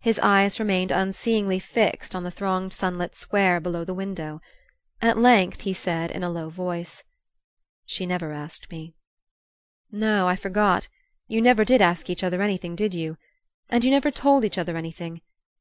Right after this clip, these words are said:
You just sat and watched each other, and guessed at what was going on underneath.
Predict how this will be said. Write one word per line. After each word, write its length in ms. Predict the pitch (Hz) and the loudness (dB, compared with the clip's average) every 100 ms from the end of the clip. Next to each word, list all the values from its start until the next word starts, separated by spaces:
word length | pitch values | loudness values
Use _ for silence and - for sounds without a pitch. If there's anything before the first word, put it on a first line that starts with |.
| _ | _
You 140 | 214 | 0
just 280 | 214 208 - | 2 2 0
sat 440 | - - 202 180 190 | -2 4 6 6 0
and 160 | 196 | -2
watched 340 | 214 226 - 170 | 0 0 -4 -8
each 180 | - | -6
other, 240 | 170 175 175 - _ - | -4 -6 -8 -14 _ -4
and 200 | 214 - | -4 4
guessed 360 | 247 214 - - | 8 8 4 -6
at 80 | - | -8
what 120 | - | -8
was 120 | 185 | -4
going 240 | 196 190 | -2 -2
on 120 | 190 185 | -4 -4
underneath. 520 | 196 214 214 180 | -6 -4 -4 -6